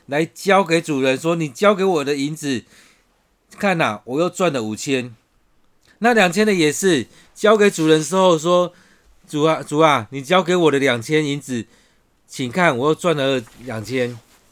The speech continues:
那主人看到他们好好去运用的时候，其实不是说：“啊，你为什么赚五千？你为什么只赚两千而已？”他是拿过来说：“好，你这又良善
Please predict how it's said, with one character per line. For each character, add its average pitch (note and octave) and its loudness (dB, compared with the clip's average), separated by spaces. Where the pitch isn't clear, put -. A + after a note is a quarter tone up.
那 A#3+ 0
主 F#3 -4
人 F#3 2
看 A#3+ 0
到 A#3 6
他 G#3 4
们 G3 2
好 D3 -2
好 F3+ 4
去 G3+ -2
运 F#3+ -2
用 F#3+ 0
的 E3 2
时 - -16
候， D#3+ 0
其 F#3+ -4
实 F3+ -2
不 E3 -4
是 F#3 2
说 G3 -2
：“啊， F#3+ 0
你 E3+ 0
为 G3+ 2
什 D#3+ -2
么 D3+ 0
赚 F#3 0
五 C#3 -2
千？ D#3 -2
你 D3 -8
为 F#3+ 0
什 D#3+ -4
么 D#3 2
只 A#3+ -10
赚 F#3 -2
两 C3 -4
千 C#3 -4
而 C3 2
已？” A2 -4
他 G#3+ -2
是 G#3 -4
拿 G#3+ 2
过 A#3 2
来 G#3 4
说 G#3+ 6
：“好， F#3 2
你 D#3 -4
这 G#3+ 6
又 G#3 8
良 D#3+ 4
善 D#3+ 2